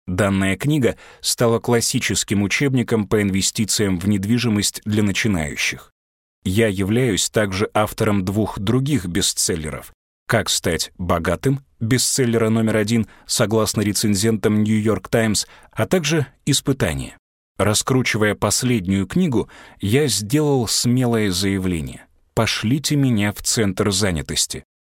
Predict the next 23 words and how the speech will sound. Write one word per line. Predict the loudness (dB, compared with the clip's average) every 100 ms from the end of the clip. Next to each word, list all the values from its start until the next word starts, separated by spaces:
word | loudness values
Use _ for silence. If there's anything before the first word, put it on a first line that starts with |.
| _
Позвольте | 0 0 2 2 0 0
мне | 2 2
выбрать | 0 0 0 -2
кого-нибудь | 0 0 2 2 0 -2 -4 -4
из | -2 0
посетителей | -2 0 -2 -2 -2 -2 0
центра, | 0 0 0 -2 -2 -12 -12
кто | 0 2
не | 4
может | 4 2 2 2
найти | 0 2 2
работу | 2 2 0 2 -2 -2 -2
и |
уже | 0 0 0 0
утратил | 0 0 0 0 0
надежду. | 0 0 -2 -4 -8 -14 _ _ _ _ -4
В | -2
двухдневный | 0 0 0 -2 0 0 0 -2 -2
срок | 0 0 -2 -2 -16 -20 -6
я | 0 2
раскрою | 2 0 0 0 2
перед | 0 2
ним | 2 0